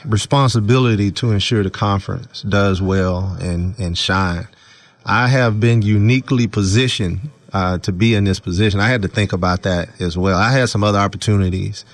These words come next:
to leave. I had some other opportunities to go to some, you know, some other F B S schools, some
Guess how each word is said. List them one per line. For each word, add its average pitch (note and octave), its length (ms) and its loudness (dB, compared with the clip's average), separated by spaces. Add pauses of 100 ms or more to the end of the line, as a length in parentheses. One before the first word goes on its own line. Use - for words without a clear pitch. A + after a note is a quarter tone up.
(120)
to - 100 -4
leave. G2 480 2
I F#2+ 100 0
had G2+ 180 2
some G2 160 -2
other F#2+ 160 2
opportunities F#2+ 720 0
to F2+ 80 -2
go F2+ 180 0
to F2+ 160 0
some, F2+ 480 -4 (220)
you F#2 100 -4
know, F2 280 -4
some E2+ 360 -6
other A#2 260 2
F A#2 220 0
B A2 180 4
S G2 200 2
schools, G2 460 0
some F2+ 340 -4